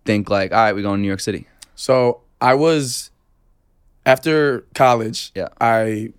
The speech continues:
Speaker 2: went overseas to play basketball
Speaker 1: Yeah.
Speaker 2: professionally in Cyprus. And when I came back, I was in Chicago. And for a couple months, I was like, "Do I wanna continue playing pro? Do I wanna go back overseas, live that overseas life,
Speaker 1: Yeah.
Speaker 2: that grind?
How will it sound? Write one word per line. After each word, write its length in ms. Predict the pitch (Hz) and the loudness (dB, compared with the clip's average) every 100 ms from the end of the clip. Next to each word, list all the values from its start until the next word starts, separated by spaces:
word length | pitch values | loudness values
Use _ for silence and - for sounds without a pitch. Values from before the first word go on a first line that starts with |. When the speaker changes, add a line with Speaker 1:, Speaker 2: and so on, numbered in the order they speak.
| _ | _
Speaker 2:
went 260 | 113 117 113 | -6 -4 -2
overseas 420 | 113 110 - 117 | -4 -4 -4 -4
to 40 | 107 | -2
play 120 | 117 | -2
basketball 540 | 110 117 - 107 101 | -2 -6 -6 -6 -6
Speaker 1:
Yeah. 120 | - - | -8 -8
Speaker 2:
professionally 280 | 110 - | -8 -8
in 60 | 107 | -8
Cyprus. 540 | - 104 - 78 - - _ _ - | -6 -6 -8 -14 -16 -18 _ _ -10
And 400 | 117 117 113 110 | -4 -2 0 -2
when 140 | - 113 | -4 -6
I 80 | 104 | -4
came 260 | 123 117 | -2 2
back, 520 | 117 131 117 - - - | 6 6 4 -4 -20 -6
I 80 | 113 | -4
was 100 | 107 | -4
in 60 | |
Chicago. 600 | 110 110 131 123 117 110 - | -6 0 4 4 2 -4 -6
And 380 | 113 110 110 101 - - - - _ _ - - | -4 -4 -4 -8 -16 -20 -20 -20 _ _ -20 -6
for 160 | - | 0
a 40 | 123 | 2
couple 240 | 151 139 | 4 2
months, 240 | 139 127 123 | 2 2 2
I 60 | |
was 180 | 120 117 | 0 0
like, 260 | 117 110 - _ - - | -2 -4 -6 _ -20 -6
"Do 140 | 117 | 2
I 120 | 120 | 4
wanna 220 | 123 127 117 | 4 0 -2
continue 420 | 113 110 135 135 | -6 -4 -2 -2
playing 260 | 151 143 | -2 -4
pro? 460 | 127 123 117 110 127 _ _ _ _ _ | 0 0 0 -2 -8 _ _ _ _ _
Do 80 | - | -10
I 40 | 104 | -10
wanna 140 | 98 | -10
go 80 | - | -4
back 240 | 117 117 | -4 -2
overseas, 680 | 120 117 - 110 107 107 - - | -2 -2 -2 -2 -2 -4 -10 -10
live 220 | 110 101 | -8 -4
that 220 | 110 107 | -2 -2
overseas 440 | 117 110 - 113 113 | -4 -6 -4 -4 -2
life, 200 | 110 107 | -2 -4
Speaker 1:
Yeah. 40 | |
Speaker 2:
that 160 | - 104 | -4 -6
grind? 460 | 104 104 101 98 | -6 -6 -6 -8